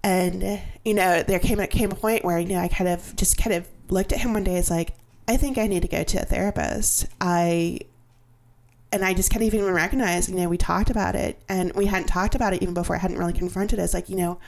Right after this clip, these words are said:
I'm having a problem, and I don't know what to do about it.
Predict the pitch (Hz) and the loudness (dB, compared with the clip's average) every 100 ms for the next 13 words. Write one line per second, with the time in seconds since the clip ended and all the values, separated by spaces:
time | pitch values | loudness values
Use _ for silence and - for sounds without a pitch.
0 | - - - - - - 226 311 294 285 | -18 -18 -20 -20 -20 -4 0 2 2 2
1 | 208 185 - 185 202 180 165 165 170 - | 2 0 0 2 2 0 -2 -4 -6 -6
2 | - 190 202 185 175 175 - 185 180 180 | -4 0 2 0 0 -2 0 -2 0 -2
3 | 180 - 90 | -2 -2 -4